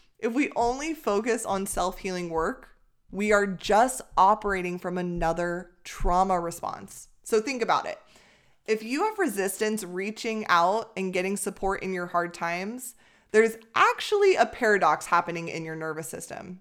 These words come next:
okay? Because like we talked about earlier in this episode, your biology has an innate knowing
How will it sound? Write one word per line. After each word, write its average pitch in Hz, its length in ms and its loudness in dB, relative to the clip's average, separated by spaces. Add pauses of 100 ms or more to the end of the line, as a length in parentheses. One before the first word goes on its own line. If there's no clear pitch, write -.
okay? 190 460 4 (640)
Because 220 280 -2
like 240 140 4
we 311 120 -2
talked 233 260 2
about 208 240 8
earlier 196 380 0
in 175 100 -6
this 165 160 -6
episode, - 580 -8 (220)
your 214 380 2
biology 220 640 2
has 214 340 0
an 208 80 -2
innate 190 480 -4
knowing 185 520 -4